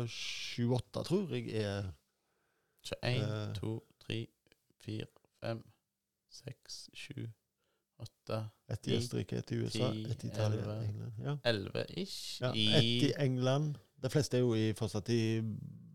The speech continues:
Speaker 1: Belgia.
Speaker 2: tjue tjueén.
Speaker 1: Ja, ehm, du har jo de
Speaker 2: Nederland.
Speaker 1: to i Nederland, et i Østerrike
Speaker 2: U S A,
Speaker 1: og U S A,
Speaker 2: Italia.
Speaker 1: Italia og et i England, faktisk.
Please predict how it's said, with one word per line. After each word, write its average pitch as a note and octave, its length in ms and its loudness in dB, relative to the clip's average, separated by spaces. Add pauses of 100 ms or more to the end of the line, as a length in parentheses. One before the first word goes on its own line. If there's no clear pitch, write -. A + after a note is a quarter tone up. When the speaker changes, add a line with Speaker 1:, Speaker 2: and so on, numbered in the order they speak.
(220)
Speaker 1:
Belgia. A2+ 400 4 (100)
Speaker 2:
tjue G#2+ 260 -2
tjueén. G#2 500 -2 (220)
Speaker 1:
Ja, A#2 200 4 (300)
ehm, G#2+ 680 2
du A#2+ 140 2
har A#2 160 4
jo G#2+ 160 2
de G#2+ 160 2 (800)
Speaker 2:
Nederland. F#2+ 400 4
Speaker 1:
to B2+ 80 8
i B2+ 60 8
Nederland, B2 580 2
et - 180 -4
i C3 60 0
Østerrike A#2+ 480 -2 (200)
Speaker 2:
U G2 160 -8
S A2+ 220 0
A, A2 140 2
Speaker 1:
og B2+ 180 -2
U A2+ 40 2
S - 140 -2
A, D3+ 120 2 (160)
Speaker 2:
Italia. G#2+ 340 0
Speaker 1:
Italia B2 360 2
og A#2+ 200 -2
et - 160 -8
i - 80 -10 (100)
England, G#2+ 460 -2
faktisk. - 480 -6